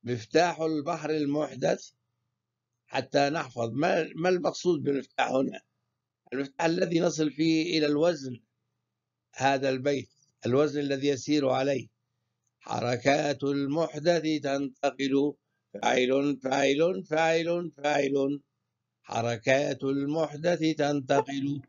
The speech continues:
فاعل، فاعل، فاعل، فاعل. وهكذا أعزائي الطلاب أنهينا اليوم شرح درس البحر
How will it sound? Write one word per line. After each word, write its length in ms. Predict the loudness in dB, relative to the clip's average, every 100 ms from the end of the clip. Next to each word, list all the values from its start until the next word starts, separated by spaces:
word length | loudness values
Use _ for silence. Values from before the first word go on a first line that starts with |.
| _ _ _ -8
فاعل، 500 | -2 4 4 4 0 0
فاعل، 600 | -2 0 2 2 2 -2 0
فاعل، 680 | 2 4 2 0 -2 -4
فاعل. 720 | 0 2 2 0 0 0 -2 -8 _ _ _ _ _ _ _ _ _ _ _ _ _ _ _ _ _ _ _ _ 12
وهكذا 580 | 12 12 10 4 2 0
أعزائي 460 | 0 0 0 0
الطلاب 640 | 0 0 2 4 4 2 -2 _ _ _ _ _ _ -6
أنهينا 480 | 0 2 2 2 0
اليوم 560 | 2 2 2 0 -4 -8 _
شرح 360 | 2 4 4 2
درس 380 | -2 -4 -2 -2
البحر 560 | 0 2 2 0 -4